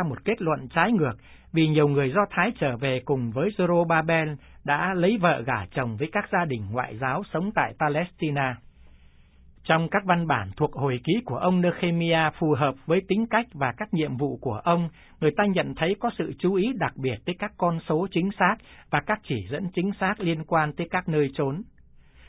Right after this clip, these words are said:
Trong toàn tác phẩm Esra Nehemiah, người ta cũng thấy có sự chú ý đặc biệt tới việc phụng tự, gồm các nhân viên, các đồ vật và các hoạt động của họ, đặc biệt là trong hồi ký của ông Esra là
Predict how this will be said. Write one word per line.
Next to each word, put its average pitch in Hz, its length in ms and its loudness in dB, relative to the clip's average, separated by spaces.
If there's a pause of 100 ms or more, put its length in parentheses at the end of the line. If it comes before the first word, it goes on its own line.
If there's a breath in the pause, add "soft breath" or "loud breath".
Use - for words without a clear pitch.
(160 soft breath)
Trong 202 160 2
toàn 165 280 2
tác 220 200 2
phẩm 117 260 0
Esra 208 340 0
Nehemiah, 170 760 2 (260 soft breath)
người 147 160 2
ta 196 220 6
cũng 202 180 0
thấy 190 280 2
có 226 200 2
sự 156 200 -4
chú 175 140 0
ý 196 100 2 (100)
đặc 170 180 0
biệt 127 200 -4 (120)
tới 202 100 2
việc 143 200 -2 (100)
phụng 143 240 -4
tự, 139 220 0 (260 soft breath)
gồm 123 240 -2
các 208 160 -2
nhân 175 240 2
viên, 165 300 0 (160)
các 214 160 -4
đồ 139 200 0
vật 120 200 -4 (260 soft breath)
và 143 140 -2
các 202 180 -2
hoạt 139 240 -2
động 131 240 -4
của 107 160 -6
họ, 120 300 -2 (320 soft breath)
đặc 156 200 4
biệt 143 260 -2
là 120 240 -2
trong 180 200 0
hồi 117 320 -4
ký 147 80 -2 (160)
của 117 100 -6
ông 156 180 -2
Esra 156 540 -2 (200 soft breath)
là 127 280 -2